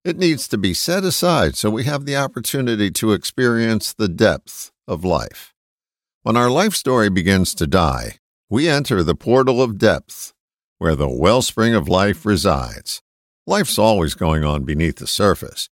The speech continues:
We seldom recognize that this life force is who we really are,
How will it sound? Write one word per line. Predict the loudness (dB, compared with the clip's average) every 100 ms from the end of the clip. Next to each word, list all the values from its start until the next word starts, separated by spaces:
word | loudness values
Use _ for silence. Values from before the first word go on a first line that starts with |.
| _ _ _
We | -6
seldom | -4 0 0 2 0
recognize | 0 0 -2 0 0 0 -4
that | -6 -2
this | -2 0
life | 0 0 0
force | 2 2 2 0
is | 0
who | 2 2
we | 4
really | 4 2 2 0 0
are, | 0 -2